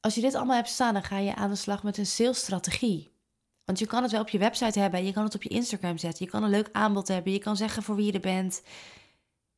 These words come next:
Maar als je geen plan hebt hoe je verkoopt, verkoop je niet.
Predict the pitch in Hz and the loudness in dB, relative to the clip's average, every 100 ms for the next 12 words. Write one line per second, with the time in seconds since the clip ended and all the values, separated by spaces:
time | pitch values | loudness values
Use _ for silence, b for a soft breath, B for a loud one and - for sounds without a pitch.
0 | _ - - 226 - 220 202 - 226 302 | _ -4 -2 -2 0 0 0 2 4 4
1 | 254 233 - 214 202 196 208 269 269 269 | 0 -2 -2 2 2 4 2 2 -2 -2
2 | - - - - _ _ _ 202 180 170 | -4 -10 -16 -18 _ _ _ 0 2 0
3 | 147 139 135 - - | -4 -6 -8 -12 -16